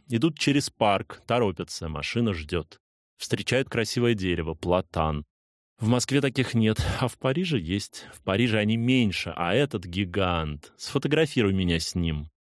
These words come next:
Она присматривает точку, выстраивает кадр. Получается не очень. Надо с другого ракурса, там свет удачнее. Направляет его мягко, как нерадивого ребенка. Давай еще. Вот так.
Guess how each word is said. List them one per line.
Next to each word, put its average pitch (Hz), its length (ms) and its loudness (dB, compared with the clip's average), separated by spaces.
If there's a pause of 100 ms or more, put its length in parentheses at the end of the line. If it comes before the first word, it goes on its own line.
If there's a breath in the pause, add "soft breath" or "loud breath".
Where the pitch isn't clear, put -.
(280)
Она 131 160 2
присматривает 104 720 0 (100)
точку, 98 500 0
выстраивает 92 600 0
кадр. 104 400 0 (280)
Получается 120 560 -4
не 131 180 -2
очень. 92 600 -6 (360)
Надо 104 180 0
с 110 60 -4
другого 110 420 2
ракурса, 104 640 0
там 110 220 0
свет 98 460 0
удачнее. 92 720 0 (340)
Направляет 101 600 2
его 87 200 -2
мягко, 104 640 -2
как 85 220 -8
нерадивого 92 460 0
ребенка. 98 600 0 (280)
Давай 156 240 4
еще. 85 400 -2 (400)
Вот 117 200 0 (120)
так. - 400 -4